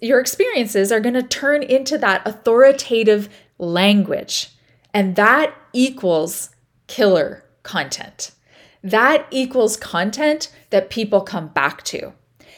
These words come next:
And this can be done in your stories, in your reels, in your posts. It can be done everywhere, you guys. It doesn't just have to be on your content.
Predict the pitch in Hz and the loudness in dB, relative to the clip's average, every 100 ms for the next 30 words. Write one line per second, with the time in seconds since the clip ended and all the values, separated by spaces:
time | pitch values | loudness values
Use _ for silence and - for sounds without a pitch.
0 | _ 254 254 240 359 392 - 480 440 508 | _ 4 4 6 6 6 -2 -4 0 0
1 | 415 208 175 208 233 285 - _ - 180 | 4 4 4 4 -4 -8 -14 _ -6 -4
2 | 170 156 - - 190 262 302 320 320 - | -4 -6 -6 0 2 4 4 0 -4 -10
3 | _ _ _ - 208 185 170 160 160 190 | _ _ _ 0 0 2 -2 -4 -4 0
4 | 247 254 285 330 330 - - - - - | 6 10 10 8 2 -4 -10 -14 -20 -20
5 | - - 226 202 185 170 160 - - 254 | -10 0 2 2 2 0 0 -8 4 6
6 | 339 381 - - - - - 302 294 392 | 6 4 -4 -8 -12 -12 -2 0 0 -2
7 | 339 320 254 226 208 208 202 - - - | 0 0 2 0 2 0 -2 -6 -14 -18
8 | _ - 254 240 226 - - - _ _ | _ 2 4 4 0 -2 -8 -12 _ _
9 | - - 214 175 - - - 208 247 247 | -14 -8 0 2 0 -6 0 4 4 4
10 | 302 359 - - 254 - 214 214 208 202 | 0 -2 -4 -4 -4 -4 -8 -4 -2 -2
11 | 202 196 190 190 190 185 185 165 - - | -2 -2 0 -2 -6 -2 0 0 -2 -4
12 | 190 202 143 | -2 -2 -8